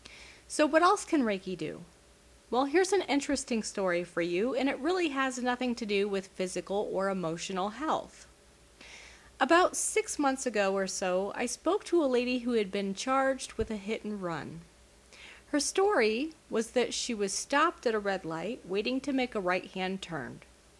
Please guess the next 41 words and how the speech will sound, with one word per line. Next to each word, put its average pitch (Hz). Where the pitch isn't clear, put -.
Just 320
as 302
she -
was 247
clear 214
to 208
proceed, 190
a 190
teenage 294
boy 180
darted 233
out 190
into 196
the 196
intersection 180
on 160
his 165
bicycle. -
Her 269
car 302
tapped 302
the 226
bicycle, 190
and 220
he 254
fell 247
off 180
his 180
bike. -
She -
got 311
out 311
of 302
the -
car 294
to 294
see 269
if 269
he 240
was 196
okay, 185